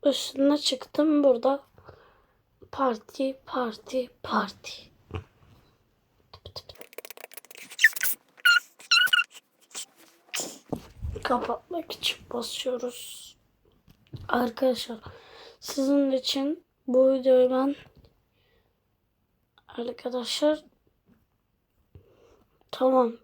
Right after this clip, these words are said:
diyorum. Biliyorsunuz ben bu uzun videoları çok atmıyorum. Benim şey videolarım daha çok izleniyor.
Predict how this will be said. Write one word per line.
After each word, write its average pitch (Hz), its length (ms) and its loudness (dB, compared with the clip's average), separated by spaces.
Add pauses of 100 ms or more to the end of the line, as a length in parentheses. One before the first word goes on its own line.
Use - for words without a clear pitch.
(100)
diyorum. 262 520 6 (1300)
Biliyorsunuz 269 640 4
ben 262 240 2
bu 262 80 4 (280)
uzun 262 200 6
videoları 233 260 4
çok 269 140 4
atmıyorum. 233 360 2 (680)
Benim 262 160 2 (140)
şey 262 260 4
videolarım 247 360 4
daha 233 100 2
çok 220 140 -6
izleniyor. 220 340 0